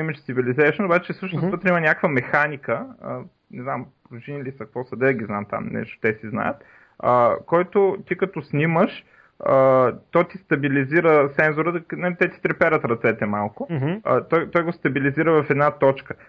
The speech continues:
Speaker 1: Това какво позволява? Позволява, а, у-, то, сензор,
Speaker 2: Е, фокус.
Speaker 1: а,
Speaker 2: По-добър фокус да имаш,
Speaker 1: а,
Speaker 2: да не размазване.
Speaker 1: Да, обаче това, това позволява, а, сензора или там, не знам как се нарича, а, на прогр-, не на програмистки, на фотографски,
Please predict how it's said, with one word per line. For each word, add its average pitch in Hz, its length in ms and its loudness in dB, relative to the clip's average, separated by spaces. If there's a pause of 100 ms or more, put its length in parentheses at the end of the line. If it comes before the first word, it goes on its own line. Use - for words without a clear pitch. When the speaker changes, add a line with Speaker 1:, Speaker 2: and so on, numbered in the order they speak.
(140)
Speaker 1:
Това 160 120 2
какво 165 340 -6
позволява? 143 540 0
Позволява, 135 600 -2 (460)
а, 123 360 -4 (140)
у-, 131 140 -4 (480)
то, - 100 -8 (420)
сензор, 156 440 -6
Speaker 2:
Е, 247 80 -8
фокус. 269 320 -2
Speaker 1:
а, 123 40 -10 (180)
Speaker 2:
По-добър 247 300 2
фокус 226 280 -2
да 175 60 -2
имаш, 117 140 -4
Speaker 1:
а, 120 340 -2
Speaker 2:
да 165 60 -2
не 175 120 -2
размазване. 165 400 -8 (420)
Speaker 1:
Да, 160 260 0 (160)
обаче 170 500 -2 (120)
това, 170 220 -4
това 185 160 0
позволява, 165 800 -2 (380)
а, 127 320 0
сензора 165 480 -2
или 135 180 -4
там, 143 260 0
не 127 80 -4
знам 135 180 -4
как 131 180 -2
се 127 80 -6
нарича, 120 340 -4
а, 110 260 -2 (580)
на 113 220 -4
прогр-, 113 640 -6
не 120 180 0
на 120 100 0
програмистки, 113 480 0
на 107 80 4
фотографски, 113 640 0